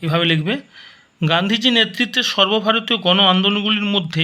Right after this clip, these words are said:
উল্লেখযোগ্য ছিল অসহযোগ আন্দোলন। এই আন্দোলনের মূল কথা ছিল ব্রিটিশ সরকারের সঙ্গে কোনো রকম সহযোগিতা না করা। কৃষক,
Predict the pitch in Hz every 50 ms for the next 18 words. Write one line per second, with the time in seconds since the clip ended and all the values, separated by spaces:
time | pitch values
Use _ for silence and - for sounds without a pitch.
0 | 160 160 180 175 180 185 202 190 185 202 214 - - - - - 214 214 156 -
1 | - - 175 170 175 156 135 127 123 120 117 117 120 135 - _ - _ - -
2 | - - _ _ - - 208 233 226 220 208 208 220 240 254 247 220 208 196 185
3 | 180 180 190 202 185 214 220 220 240 214 - 196 170 165 156 147 175 180 170 220
4 | 214 - - - 208 202 202 214 208 220 220 220 - - 190 180 165 147 143 160
5 | 185 160 - - - - - - _ _ - 175 185 208 214 220 220 - 233 226
6 | - - - 170 170 180 170 202 190 208 196 208 202 165 139 135 131 - 117 120
7 | 123 - - _ _ _ - _ _ _ _ _ - 202 185 180 - 202 202 190